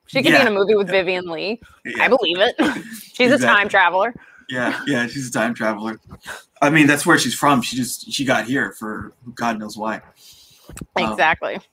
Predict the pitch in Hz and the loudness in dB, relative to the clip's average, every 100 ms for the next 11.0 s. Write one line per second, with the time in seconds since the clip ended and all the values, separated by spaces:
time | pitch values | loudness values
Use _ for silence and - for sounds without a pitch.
0 | - 135 120 117 - 127 123 120 117 120 | -6 -4 -2 -2 -4 -6 -2 -2 -2 -4
1 | 104 - 120 110 - - _ _ _ - | -4 -8 -8 -8 -12 -14 _ _ _ -16
2 | - - - _ - 131 127 127 123 120 | -12 -12 -14 _ 2 4 6 4 2 -4
3 | - _ _ _ _ _ _ _ _ - | -10 _ _ _ _ _ _ _ _ -18
4 | - _ _ _ _ _ _ - - 160 | -18 _ _ _ _ _ _ -4 2 6
5 | 202 214 196 190 - 139 139 135 135 127 | 6 6 4 0 -2 2 2 2 0 -2
6 | 120 117 - _ _ _ _ _ _ _ | -4 -8 -12 _ _ _ _ _ _ _
7 | - 147 147 143 139 117 131 123 120 - | -8 -2 0 0 -4 -4 -2 -4 -4 -4
8 | 127 120 117 113 123 117 120 113 120 143 | -4 -4 -6 -6 -4 -2 -2 -4 -2 0
9 | 123 127 139 123 127 113 135 117 120 117 | 0 0 0 0 -2 0 0 0 -2 -2
10 | 117 107 107 123 123 113 104 117 107 95 | -2 -4 -4 -4 -4 -4 -8 -6 -6 -10